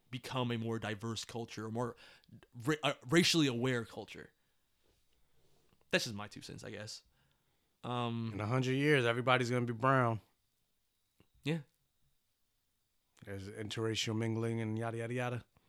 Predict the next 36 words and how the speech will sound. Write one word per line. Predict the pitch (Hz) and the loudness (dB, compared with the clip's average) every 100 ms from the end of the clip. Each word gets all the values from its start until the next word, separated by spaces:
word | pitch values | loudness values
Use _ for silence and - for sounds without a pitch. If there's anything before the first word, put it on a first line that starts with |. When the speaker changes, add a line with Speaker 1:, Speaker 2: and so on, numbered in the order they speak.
| _ _ 160 | _ _ -10
Speaker 1:
Mm-hmm. | 170 175 165 247 262 - _ _ _ _ _ _ _ _ _ | -8 -6 -8 -8 -10 -12 _ _ _ _ _ _ _ _ _
And | 113 | -6
we'll | 117 | -6
be | 123 | -4
stronger | 127 - 147 175 156 | -4 -2 -2 0 0
for | 113 120 107 | -2 -4 -6
it | - _ _ _ - | -8 _ _ _ -6
because | - - | -6 -6
black | - - - | -8 -6 -8
people | - - - | -10 -12 -12
are | - | -10
stronger. | - - 107 | -10 -8 -6
Speaker 2:
I | 120 | -4
was | 113 | 0
gonna | 117 | 4
say, | 480 | 6
are | 180 | 6
we | 190 180 | 6 4
though? | 175 165 156 302 | 4 4 0 -2
Speaker 1:
<laughs> | |
Speaker 2:
'Cause | 135 120 | -2 -2
even | 135 139 139 131 123 - | -4 -2 0 -2 -4 -8
in | 120 117 - | -6 -6 -6
where | 127 123 | -6 -4
you | 113 | 0
go | 120 113 | 0 0
places | 123 113 110 107 95 | -2 -2 -4 -4 -2
where | 107 | -2
they | 101 110 | 2 4
are | 117 127 110 | 6 6 6
all | 107 104 | 4 2
the | 101 | 0
same | 101 113 104 101 | -2 0 0 0
race, | 101 98 | -2 -2
they're | 110 | -6
still | 101 - 120 107 98 | -6 -2 -2 0 -2